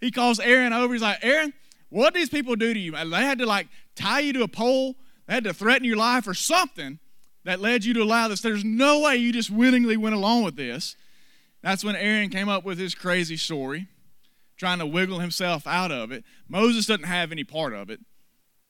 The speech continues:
He says, "Hey, you're not gonna get out of this. Like, I see right through your little lies that you're telling, your little embellishments." He's like, "You, you did this. You let them loose. You played a hand in this." So Moses says, "Bring me the calf."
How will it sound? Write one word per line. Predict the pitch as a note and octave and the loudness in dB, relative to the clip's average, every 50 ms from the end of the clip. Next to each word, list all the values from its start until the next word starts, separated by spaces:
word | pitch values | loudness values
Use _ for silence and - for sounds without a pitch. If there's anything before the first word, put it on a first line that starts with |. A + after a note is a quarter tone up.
| _ _ _ - | _ _ _ -12
He | C#3 E3 | -8 -6
says, | D3+ F3 F3 D#3+ | -2 -2 -2 0
"Hey, | D#3 D#3+ | 0 -4
you're | E3 F3+ G3+ | -4 -4 -6
not | B3+ - | -6 -6
gonna | F4+ C4 G3+ | -6 -8 -8
get | F#3+ E3 F3+ D3+ | -6 -4 -4 -2
out | C#3+ C#3+ | -2 -2
of | C#3 C3 | -4 -4
this. | C3 - | -6 -8
Like, | C#3+ C#3 B2+ | -8 -6 -4
I | D3+ E3+ E3+ | -4 -4 -2
see | - - F#3+ F3 | -2 -2 -2 -2
right | E3 D#3+ - | -2 -4 -4
through | - F3 E3+ | -4 -6 -4
your | F3 F3 E3+ | -2 -2 -4
little | E3+ E3+ E3+ D3+ C3+ | -4 -4 -4 -4 -4
lies | C#3+ C#3 D3 D#3+ E3+ F3 E3 D#3 | -2 -2 -2 -2 -2 -4 -4 -8
that | D#3+ | -10
you're | D3+ D#3+ | -14 -12
telling, | D#3 F3+ E3+ F3 F3 E3+ | -10 -6 -6 -6 -6 -8
your | E3+ E3 | -10 -8
little | E3+ E3+ E3+ E3 E3 | -8 -6 -6 -6 -6
embellishments." | D#3+ C#3+ D#3 F3+ F#3+ F#3+ F3+ - F#3+ D#3 D3 | -6 -4 -2 -2 -2 -2 -4 -6 -10 -12 -10
He's | D#3 | -10
like, | C3+ - - - B3+ F#3+ - | -10 -10 -12 -20 -20 -6 2
"You, | G3+ B3+ D#4 D4+ C4 | 4 4 4 4 2
you | C#4 D4 E4+ | -2 -2 0
did | D4 A#3+ F3 | 2 0 0
this. | - B2 A2 E3+ - - - - - - - - - - | 0 -4 -10 -10 -10 -10 -12 -12 -16 -20 -20 -20 -8 0
You | F3+ A#3 C4 | 2 2 4
let | C#4 C4 B3+ - | 4 2 0 0
them | C#4+ C4 B3+ | 0 2 2
loose. | G#3+ F3 D3+ D3 F#3 - - - - - _ - _ _ _ - - - - | 2 2 0 -2 -2 -4 -4 -4 -6 -8 _ -20 _ _ _ -20 -20 -14 -8
You | F#3 G#3 | -6 -4
played | A3 C4+ C4 C4 | -2 2 2 2
a | C4 | 4
hand | A#3+ A#3+ A3 G#3+ F#3+ E3 | 4 2 2 0 -2 -4
in | C#3+ C3 | -6 -8
this." | C3 B2 A#2 B2+ F3+ - - - - - - _ _ _ _ | -8 -8 -10 -10 -12 -14 -16 -16 -20 -20 -20 _ _ _ _
So | - - G3+ G3+ | -10 -6 -2 0
Moses | G#3 A#3+ A#3+ A3+ G3+ | 2 4 4 2 2
says, | G#3+ A3 G3 F#3 | 0 -2 -4 -4
"Bring | E3+ E3+ G#3 C#4 E4 F4 | -4 0 0 0 0 0
me | F4 F4 | -2 -2
the | E4 C#4 | -2 -2
calf." | - - A#3+ F#3 C3+ - - - - - | 0 0 0 -2 -2 -6 -10 -16 -20 -20